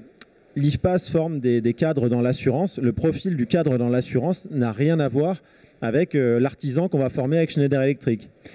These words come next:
Et donc l'idée, c'est plutôt comment vous accompagner à connaître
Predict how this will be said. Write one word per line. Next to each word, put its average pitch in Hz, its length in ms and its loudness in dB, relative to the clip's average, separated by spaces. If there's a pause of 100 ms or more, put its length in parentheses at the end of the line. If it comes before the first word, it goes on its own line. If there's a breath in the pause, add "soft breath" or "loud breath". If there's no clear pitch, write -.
(180 loud breath)
Et 127 80 0
donc 151 200 0
l'idée, 156 280 4
c'est 151 160 -2
plutôt 170 400 2
comment 180 260 0
vous 160 160 0
accompagner 170 540 2
à 131 140 -4
connaître 180 600 0